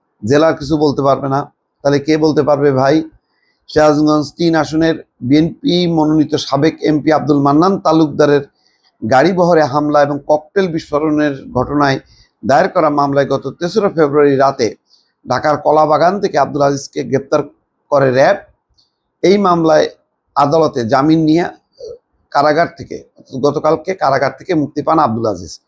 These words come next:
পরে বৈষম্য বিরোধী ছাত্র জনতা তাকে আটক করে পুলিশে দেয়। তাকে দেখা যাচ্ছে যে জামার, আহ, টেনে হেনস্থা করার একটা দৃশ্য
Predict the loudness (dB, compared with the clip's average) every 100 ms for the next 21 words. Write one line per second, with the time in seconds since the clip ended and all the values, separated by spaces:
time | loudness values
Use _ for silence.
0 | _ _ _ _ -2 2 2 2 0 0
1 | 0 0 -2 -2 -2 -4 -4 -6 -4 -4
2 | -4 -2 -2 -2 -4 -4 -6 -4 -6 -6
3 | -4 0 0 0 -6 -6 -8 -10 -16 _
4 | _ _ -20 -6 -4 -2 0 0 0 -2
5 | 0 0 -2 -2 -2 2 2 0 -4 _
6 | _ _ -20 _ _ _ _ _ -20 -16
7 | -8 0 2 2 0 -4 -20 _ -20 -14
8 | -6 -4 -2 -2 -2 -2 -4 -8 _ 0
9 | 0 0 -2 -2 0 0 -2 -2 -2 -2
10 | 0 0 0